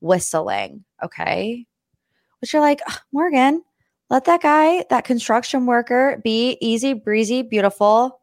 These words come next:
whistle guy." But it literally has been driving me insane. And so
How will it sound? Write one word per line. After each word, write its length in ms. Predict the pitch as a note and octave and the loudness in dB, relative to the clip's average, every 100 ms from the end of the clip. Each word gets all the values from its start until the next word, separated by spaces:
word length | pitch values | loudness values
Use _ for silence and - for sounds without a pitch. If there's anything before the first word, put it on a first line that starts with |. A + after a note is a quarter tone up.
| _ _ - | _ _ -2
whistle 240 | E4 D4 | 0 2
guy." 400 | A#3 C#3+ D3 A3 - | 2 2 0 -2 0
But 120 | B3 | 0
it 160 | A#3 A#3+ | 2 2
literally 440 | A3+ A#3 C#4 D#4 | 2 2 2 2
has 120 | C#4+ G#3+ | 0 0
been 180 | G#3+ | -4
driving 500 | F3 E3 E3+ G3 B3 | -4 -2 0 0 0
me 160 | B3+ C4 | -2 -2
insane. 800 | A3+ F#3 - G#3+ F#3+ D3+ D#3 F3+ _ _ _ - - - | -4 -6 -4 -2 -2 -4 -12 -18 _ _ _ -20 -20 -8
And 120 | A3+ G#3+ | -4 -2
so 440 | G#3+ F#3 F#3 - | 2 2 2 0